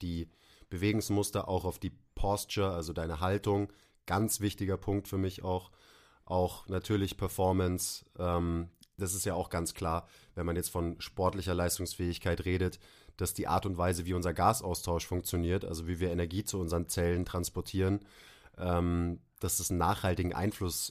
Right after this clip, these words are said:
hat auf unsere Leistungsfähigkeit, ist ganz logisch.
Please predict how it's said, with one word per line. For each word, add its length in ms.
hat 340
auf 200
unsere 240
Leistungsfähigkeit, 920
ist 100
ganz 240
logisch. 400